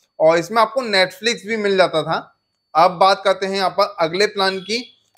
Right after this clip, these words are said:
अब बात करते हैं वैल्यू टैरिफ प्लान की। तो यहाँ पे भी चेंजेस किए गए हैं। ये प्लान जो है वो लोग यूज़ करते थे जिन्हें डेटा की जरूरत नहीं है, वाईफाई लगा हुआ है उनके यहाँ,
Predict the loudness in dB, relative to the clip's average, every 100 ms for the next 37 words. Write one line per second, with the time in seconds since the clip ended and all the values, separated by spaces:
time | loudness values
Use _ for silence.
0 | -12 0 2 4 4 4 4 2 2 0
1 | 0 0 4 4 2 -2 0 0 0 -2
2 | 0 0 -2 -6 -8 -8 -10 _ _ -2
3 | 2 2 2 2 0 0 0 0 0 -4
4 | 0 2 2 0 0 0 -2 0 0 0
5 | 0 0 0 0 0 2 4 4 0 -2
6 | -2 -2 -2 -4 -6 _ -6 0 2 4
7 | 2 2 0 2 0 0 0 0 0 2
8 | 0 2 0 2 2 -2 0 0 0 -6
9 | -4 -2 -2 -8